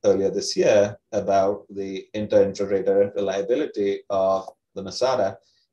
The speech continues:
and they found that this was quite poor. So the folks from South Korea came up with their own modification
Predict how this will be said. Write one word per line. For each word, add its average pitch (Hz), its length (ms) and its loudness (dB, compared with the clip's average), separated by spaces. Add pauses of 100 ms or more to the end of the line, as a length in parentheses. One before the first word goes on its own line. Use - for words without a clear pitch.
and 95 400 -6
they 98 100 0
found 92 280 -8
that 90 100 -10
this 87 160 -8
was 90 140 -12
quite - 260 -2
poor. 92 200 -6 (1080)
So 127 460 2 (420)
the 123 120 2
folks - 500 -2
from 117 320 0
South 107 300 0
Korea 117 580 2 (360)
came 120 200 0
up 110 280 -8
with 117 300 0
their 113 340 -2
own 120 200 -4
modification 104 800 -4